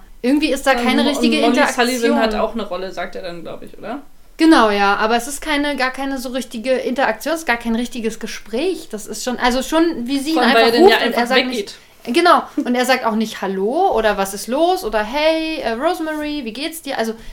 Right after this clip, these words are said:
Speaker 1: gut, er muss sich fragen, wie es ihr geht, aber s-, sie ruft ihn, er geht hin,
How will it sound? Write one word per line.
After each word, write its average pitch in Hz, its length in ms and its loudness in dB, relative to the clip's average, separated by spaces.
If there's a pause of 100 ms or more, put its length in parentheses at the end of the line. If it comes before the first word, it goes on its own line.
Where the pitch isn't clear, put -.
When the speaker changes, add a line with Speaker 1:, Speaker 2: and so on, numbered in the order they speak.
(260)
Speaker 1:
gut, 254 100 -6
er 214 100 0
muss 233 180 0
sich 403 120 -8
fragen, 214 220 0
wie 214 40 -2
es 208 80 -8
ihr 208 60 -12
geht, 220 240 -6
aber 202 200 0
s-, 202 120 -8 (300)
sie - 260 -10
ruft 320 380 -4
ihn, 330 100 -2
er 226 140 -4
geht 208 180 -6
hin, 277 240 -4